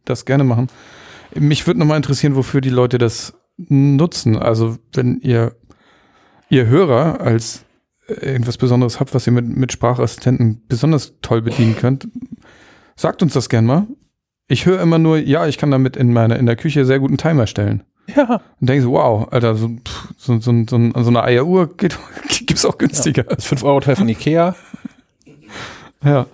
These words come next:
Speaker 1: Hört zwar nicht auf die Sprache, aber hey.
Speaker 2: Es gibt, ich glaube, es ist auch bei Ikea, was, was auf Amazon, ich habe noch nicht zu Hause auf jeden Fall.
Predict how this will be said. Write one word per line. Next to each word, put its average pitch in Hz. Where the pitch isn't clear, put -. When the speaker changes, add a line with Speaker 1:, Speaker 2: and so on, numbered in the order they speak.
Speaker 1:
Hört 135
zwar 120
nicht 113
auf -
die 107
Sprache, 117
aber 98
hey. 107
Speaker 2:
Es -
gibt, -
ich -
glaube, 131
es 120
ist -
auch -
bei 95
Ikea, 90
was, 117
was 107
auf -
Amazon, 104
ich 101
habe 117
noch 113
nicht 107
zu 110
Hause 113
auf 98
jeden 98
Fall. 104